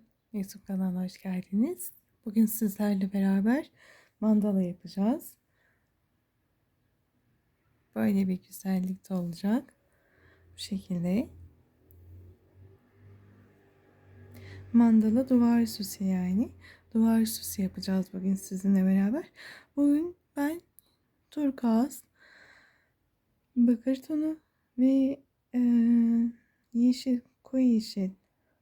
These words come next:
ve turuncudan yapacağız. Renklerim böyle.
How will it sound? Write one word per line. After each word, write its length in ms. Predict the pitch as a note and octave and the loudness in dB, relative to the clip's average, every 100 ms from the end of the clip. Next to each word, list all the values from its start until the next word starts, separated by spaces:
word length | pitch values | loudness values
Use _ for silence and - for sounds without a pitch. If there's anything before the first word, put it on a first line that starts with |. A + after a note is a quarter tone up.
| _ | _
ve 160 | A#3+ C#4 | -4 -4
turuncudan 680 | - C4 A#3+ A3+ A3 A3 A3+ | -8 2 6 6 4 2 2
yapacağız. 760 | G3 F#3 F#3+ G3 A#3 F4+ - _ _ _ _ _ _ _ _ _ _ _ _ _ _ | 2 -2 -4 -2 -2 -4 -14 _ _ _ _ _ _ _ _ _ _ _ _ _ _
Renklerim 640 | B3+ B3+ B3+ A#3+ A#3 A3 G#3 | 6 6 4 6 6 6 4
böyle. 500 | A3 G#3+ G3 A3 | 4 4 4 0